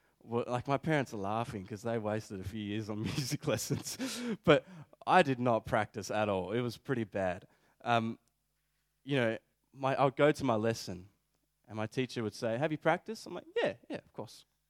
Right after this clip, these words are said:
of course, I practiced." And we would sort of go, we would recap what we did last week, and I'd play through it, and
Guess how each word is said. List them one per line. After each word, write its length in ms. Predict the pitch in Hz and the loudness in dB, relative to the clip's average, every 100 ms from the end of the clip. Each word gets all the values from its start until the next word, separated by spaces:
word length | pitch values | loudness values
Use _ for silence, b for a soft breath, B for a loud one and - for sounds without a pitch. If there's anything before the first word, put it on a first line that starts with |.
| _ | _
of 40 | |
course, 420 | 147 139 113 - - b b b | 4 6 6 0 -16 b b b
I 80 | - | -10
practiced." 540 | 123 127 - 101 - - _ _ - | -4 -4 -4 -8 -10 -18 _ _ -4
And 120 | 131 | 2
we 60 | 139 | 2
would 100 | 131 | 2
sort 180 | 160 | 4
of 120 | 147 - | 2 6
go, 360 | 143 147 147 139 | 8 10 8 4
we 80 | 143 | 4
would 180 | 135 - | 4 4
recap 420 | 143 156 156 143 | 4 4 4 4
what 100 | 139 | 4
we 100 | 135 | 2
did 140 | 131 123 | 2 2
last 320 | 123 135 - | 4 2 -2
week, 220 | 135 135 | -4 -2
and 100 | 120 | -2
I'd 140 | 113 | -4
play 220 | - 131 131 | -2 -2 -2
through 320 | - 131 127 | -4 0 2
it, 120 | 127 | 2
and 200 | 120 117 | -2 -8